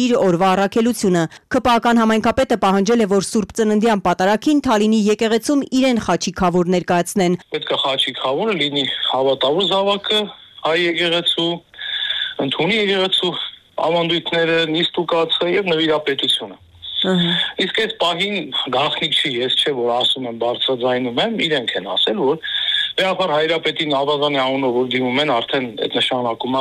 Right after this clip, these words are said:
Speaker 2: նվիրապետություն իրենք չեն ընդունում այսօր։
Speaker 1: Հայաստանյաց առաքելական Սուրբ Եկեղեցու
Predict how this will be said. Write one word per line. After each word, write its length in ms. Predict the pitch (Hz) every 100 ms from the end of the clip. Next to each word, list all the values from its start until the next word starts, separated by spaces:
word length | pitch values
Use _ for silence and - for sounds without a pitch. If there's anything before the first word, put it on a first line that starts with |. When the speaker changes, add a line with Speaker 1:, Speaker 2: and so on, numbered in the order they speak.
| 127
Speaker 2:
նվիրապետություն 760 | 117 120 117 117 120 - 135
իրենք 200 | 113 117 -
չեն 180 | 131 107
ընդունում 320 | - 107 95
այսօր։ 440 | 101 - - - - -
Speaker 1:
Հայաստանյաց 540 | 233 226 233 233 226 220
առաքելական 520 | 202 214 202 196 202
Սուրբ 260 | - 233 -
Եկեղեցու 520 | 226 226 233 233 269